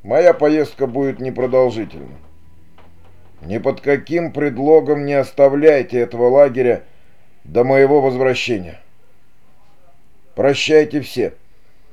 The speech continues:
После этого Дон Фернандо опустил голову на грудь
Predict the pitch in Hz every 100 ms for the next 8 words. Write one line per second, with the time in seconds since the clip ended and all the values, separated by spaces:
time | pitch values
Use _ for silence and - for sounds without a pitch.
0 | - - - - - - - - - -
1 | - - - - - 95 98 117 123 123
2 | 117 104 117 104 104 101 110 123 123 117
3 | 104 101 101 98 - 120 120 95 98 110
4 | 101 98 95 92 92 131 - -